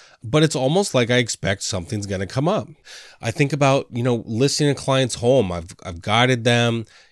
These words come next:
you know, "Here's this offer and the financing, here's this offer and the contingencies, this offer has an appraisal gap," right? But have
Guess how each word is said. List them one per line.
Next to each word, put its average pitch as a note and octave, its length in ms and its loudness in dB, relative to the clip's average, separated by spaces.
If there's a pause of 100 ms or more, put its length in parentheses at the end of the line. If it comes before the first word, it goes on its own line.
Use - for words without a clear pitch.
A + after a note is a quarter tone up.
you G2 80 -8
know, F#2 140 -6
"Here's B2+ 400 0
this B2+ 240 -2
offer B2 400 2
and A#2+ 100 0
the A2+ 60 -6
financing, A#2+ 760 0
here's G2 300 -4
this A#2+ 200 0
offer A#2+ 260 0
and A2+ 80 -8
the A2+ 40 0
contingencies, A2+ 960 -2 (340)
this A#2 220 -2
offer A#2 280 -2
has A2+ 340 -2
an A2+ 80 -4
appraisal A2 460 -2
gap," G#2+ 420 -2 (340)
right? C3+ 240 2
But C3 120 0
have A#2+ 180 -4